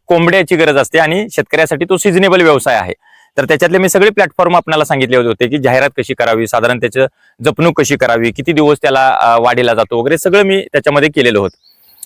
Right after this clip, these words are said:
तर आज मी तुम्हाला एक गमतीशीर किस्सा सांगणार आहे, कारण सहा एप्रिलला, एक दोन तीन दिवसापूर्वी, अ, एक शेतकरी मेळावा तासगावमध्ये झालेला होता आणि त्या मेळाव्याचा प्रमुख वक्ता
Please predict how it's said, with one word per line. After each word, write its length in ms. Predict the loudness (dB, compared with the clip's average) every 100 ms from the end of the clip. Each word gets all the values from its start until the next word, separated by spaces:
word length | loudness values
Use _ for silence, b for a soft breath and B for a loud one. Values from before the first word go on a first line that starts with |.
| -4 0
तर 100 | 0 0
आज 280 | 0 0 0
मी 120 | -2
तुम्हाला 240 | 0 -2
एक 60 | 0
गमतीशीर 380 | -2 -2 -4 -6
किस्सा 200 | -4 -2
सांगणार 280 | -2 0 0
आहे, 60 |
कारण 160 | 0 -4
सहा 380 | -2 -2 0 -2 -4
एप्रिलला, 360 | -4 -2 0
एक 100 | 0
दोन 140 | -2 -4
तीन 140 | -4
दिवसापूर्वी, 480 | -4 -4 -2 -2 -2 -4 _ _ _ _
अ, 340 | 0 2 2 2
एक 140 | 0
शेतकरी 360 | 0 -2 0 0
मेळावा 360 | 2 2 2
तासगावमध्ये 520 | 0 -2 0 0 0 0
झालेला 280 | 0 2
होता 160 | 2 0
आणि 100 | -2
त्या 100 | -2
मेळाव्याचा 420 | 0 0 0 0
प्रमुख 280 | -2 -2 -2 0
वक्ता 460 | -2 0 0 0